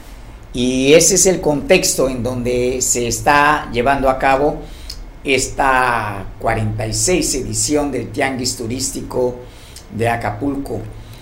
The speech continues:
El contrapeso, pues, estaría dado por el llamado Akamoto, eh, un evento muy controvertido. Eh, durante el fin de semana,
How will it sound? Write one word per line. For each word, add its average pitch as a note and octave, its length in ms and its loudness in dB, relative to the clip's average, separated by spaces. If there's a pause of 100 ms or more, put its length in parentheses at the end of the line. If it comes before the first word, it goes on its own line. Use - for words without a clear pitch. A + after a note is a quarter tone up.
(480)
El A2+ 1080 2
contrapeso, A#3 1000 8
pues, F#3 220 2
estaría F#3 480 6
dado F#3+ 340 6
por D#3 140 2
el C#3 100 -2
llamado D3 880 4
Akamoto, C#3 840 0 (880)
eh, A#2+ 520 0 (320)
un E3+ 160 2
evento D#3+ 360 6
muy D3 160 0
controvertido. D#3 1080 2 (1040)
Eh, B2+ 220 -4
durante C3+ 360 0
el C3+ 60 -2
fin D#3+ 180 0
de D#3 80 6
semana, D#3 680 2